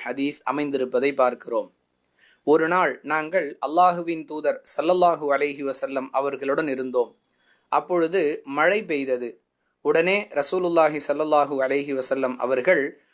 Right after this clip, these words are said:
மழை துளி தன் மீது விழும் விதமாக தமது ஆடையை சற்று விலக்கினார்கள். "அல்லாஹுவின் தூதரே, ஏன் இவ்வாறு செய்தீர்கள்?" என்று நாங்கள் கேட்டோம். அதற்கு நபி அவர்கள்,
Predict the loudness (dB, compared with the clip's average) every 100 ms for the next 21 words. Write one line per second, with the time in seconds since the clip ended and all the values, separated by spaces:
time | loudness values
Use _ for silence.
0 | _ -4 2 2 2 -2 -4 -4 -4 -6
1 | -4 -4 -2 -4 -4 -2 -4 -4 -4 0
2 | -2 0 0 0 0 2 2 2 -2 _
3 | _ 0 0 2 0 2 2 4 2 0
4 | 0 0 0 2 2 0 -4 -2 -2 -2
5 | -2 -2 -2 -2 -6 -6 _ _ _ _
6 | 0 2 2 2 -6 -8 -8 -4 0 0
7 | 0 _ _ -10 0 0 0 -4 0 2
8 | 4 2 0 -4 -2 -2 -2 -2 -4 -6
9 | -4 -4 -4 -6 -6 -4 -4 0 -2 -2
10 | _ _ _ -4 -2 0 -2 -2 0 2
11 | 4 2 2 2 0